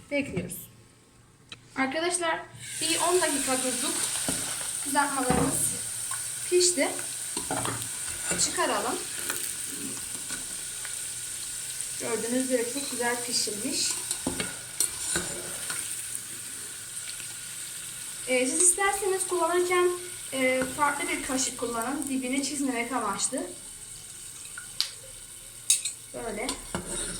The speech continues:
İçinde kalıntı bırakmamanız gerektiği kullanma kılavuzunda yazıyor. Buna dikkat edin. Görmüş olduğunuz üzere kızartmalarımız çok güzel piştiler. Çıtır çıtır olmuşlar. Gerçekten çok beğendiğim bir ürün.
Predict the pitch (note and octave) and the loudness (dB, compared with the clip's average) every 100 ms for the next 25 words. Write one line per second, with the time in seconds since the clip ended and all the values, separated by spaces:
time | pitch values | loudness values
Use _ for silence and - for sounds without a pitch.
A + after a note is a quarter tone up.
0 | - - - - - - - D4+ F#4 F4+ | -8 -10 -12 -12 -12 -4 -2 0 2 2
1 | D#4 C#4+ F#4+ - E4+ D#4+ D4 C4 A#3 A3+ | 2 2 0 0 0 2 2 2 2 4
2 | A3 G#3+ - D4+ - D4 C4+ C#4 D4 C#4+ | 4 4 0 -6 -2 2 6 4 4 0
3 | A3+ G#3+ B3 D4 A#3+ A#3 B3+ C4+ - - | 0 0 -2 0 0 0 0 0 -4 -12
4 | - - - C#4+ D4+ C#4 D4 D4 B3+ A#3 | -16 -16 -4 -2 0 0 -2 0 0 0
5 | - - - - - - - - - - | -2 -8 -2 -2 -2 -14 -18 -20 -8 -6
6 | - - - - - - - - - - | -6 -8 -10 -10 -16 -20 -20 -20 0 2
7 | - - - - - E4 F4+ F4+ F#4 F4+ | 2 -6 -12 -20 -10 -2 0 2 4 2
8 | D4+ D#4+ F4 E4 D#4+ D#4 D#4 D4+ D4+ D4+ | 2 0 -2 0 0 0 2 2 4 2
9 | D4+ D4 D4+ D4+ - - F4+ F4 B3+ A#3 | 2 2 0 -2 0 2 2 4 2 4
10 | G3 - G#3 - G#3 A3+ C4+ - - - | 2 -2 -4 -4 -4 -2 -2 -4 -14 -20
11 | - - D4+ F#4 F4+ D4 - A3 G3+ G3 | -4 -2 0 0 2 2 2 -2 -2 -4
12 | - C4+ C#4 - - - - C4 C4 C#4+ | -4 -2 -4 -6 -18 -20 -4 0 2 2
13 | C#4 B3+ - D4+ D4 C4+ A#3+ A3 A3 C4 | 2 0 0 -4 4 4 6 2 2 4
14 | A#3 A3+ - G3+ A#3 D4+ - | 4 2 -4 -2 0 0 -6